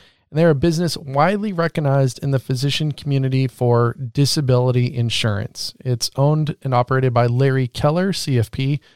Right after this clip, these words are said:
who's been in the insurance and financial services industry since nineteen ninety. Now, unlike medicine, which has a standardized path that physicians must take to gain the education and training and experience requirements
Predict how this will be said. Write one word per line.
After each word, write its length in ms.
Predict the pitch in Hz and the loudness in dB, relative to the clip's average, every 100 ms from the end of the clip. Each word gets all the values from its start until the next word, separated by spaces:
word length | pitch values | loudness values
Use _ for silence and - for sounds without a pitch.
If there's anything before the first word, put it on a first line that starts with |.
| _ _ | _ _
who's 200 | 160 143 | -2 0
been 160 | 160 165 | 0 0
in 140 | 165 | 0
the 120 | 147 | 0
insurance 520 | 139 131 147 143 139 | -2 -2 -2 -2 -2
and 180 | - 127 | -4 -6
financial 460 | - 123 131 127 131 | -4 -4 -4 -2 -4
services 560 | - 131 127 - 127 | -2 -2 -2 -2 -4
industry 480 | 135 135 127 - 135 | -4 -4 -4 -4 -4
since 340 | 123 131 120 - | -4 -6 -8 -8
nineteen 500 | 123 120 123 135 123 | -4 -4 -4 -4 0
ninety. 460 | 117 123 117 117 - _ _ _ _ | 0 0 -2 -6 -10 _ _ _ _
Now, 120 | 131 135 | -2 0
unlike 320 | 143 139 - | 2 0 0
medicine, 480 | 135 139 - 143 131 | 0 2 0 -2 0
which 180 | 123 | 0
has 180 | - 123 | 0 -2
a 60 | 117 | -2
standardized 640 | - 131 123 120 117 - | -4 -4 -2 0 -2 -2
path 260 | - 120 - | -2 -2 -2
that 160 | 127 | -6
physicians 580 | - 127 127 120 139 117 | -6 -2 0 0 -2 -2
must 240 | 123 120 | -2 -2
take 280 | - 139 127 | -2 -2 -2
to 100 | - | -4
gain 260 | 135 135 127 | -2 0 0
the 60 | |
education 720 | 113 113 123 - 180 - 156 143 | 0 0 -4 -4 -4 -2 -2 -2
and 160 | 110 | -4
training 400 | - 147 143 131 | -2 -2 -2 0
and 100 | 113 | -2
experience 640 | 113 - - - 143 135 | -2 -6 -6 -2 0 -2
requirements 640 | 131 - 120 117 113 113 | -4 -6 -4 -2 -2 -4